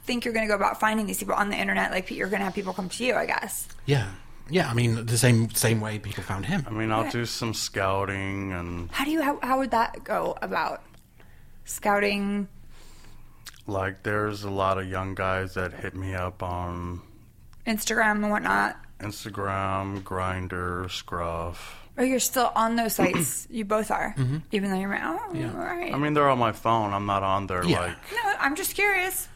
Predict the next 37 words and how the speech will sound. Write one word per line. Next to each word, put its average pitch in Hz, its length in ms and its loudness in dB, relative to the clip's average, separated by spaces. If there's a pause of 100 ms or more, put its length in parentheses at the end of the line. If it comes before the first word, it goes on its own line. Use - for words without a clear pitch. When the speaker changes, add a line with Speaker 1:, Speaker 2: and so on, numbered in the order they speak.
Speaker 2:
Yeah. 143 180 10
Speaker 1:
Trying 104 120 6
to 135 60 2
work - 140 2
it 175 40 4
Speaker 2:
No, 226 140 10
Speaker 1:
out. 277 40 10
Speaker 2:
no, 277 140 8
and, 131 120 6
and 139 140 8
another 139 240 10
boundary 117 320 6
is 110 80 4
we 107 100 2
don't, 101 340 2
we 107 120 6
don't 104 120 2
go 98 100 -4
on 95 80 -4
those 95 120 -2
sites - 220 0
when 98 100 -4
we're 110 80 -4
Speaker 1:
Yeah. - 60 -2
Speaker 2:
together. 170 260 -4 (160)
Speaker 1:
Oh, 415 280 -4
that's 254 380 -2
good. 427 180 -6 (160)
Speaker 2:
Yeah. - 40 -4 (960)
Speaker 1:
Yeah, 277 160 4
I - 100 6
mean, 311 180 2
uh, 311 120 2
listen, 262 640 2
no 247 300 0
judgment. 277 400 2
I, 233 100 6